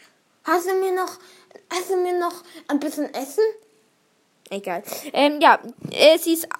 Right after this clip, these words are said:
also, dass ich's euch beweisen kann, dass sie hier ist. Hier schnurrt sie. Digga, wie sie atmet.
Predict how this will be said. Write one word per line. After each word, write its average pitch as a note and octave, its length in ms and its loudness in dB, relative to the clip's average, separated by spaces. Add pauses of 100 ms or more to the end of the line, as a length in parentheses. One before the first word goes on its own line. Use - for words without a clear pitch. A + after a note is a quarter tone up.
(260)
also, D#4 240 2
dass D4+ 320 0
ich's - 280 -8
euch C#4 220 0
beweisen C4+ 400 -2
kann, C4 340 -4 (140)
dass B3 220 0
sie B3 100 -6
hier C#4 260 0
ist. - 360 -10 (100)
Hier C4 280 0
schnurrt C#4+ 480 -4
sie. D#4 360 -8 (3750)
Digga, A3+ 160 -4
wie G#3+ 80 -10
sie G#3 180 -10
atmet. G#3+ 400 -10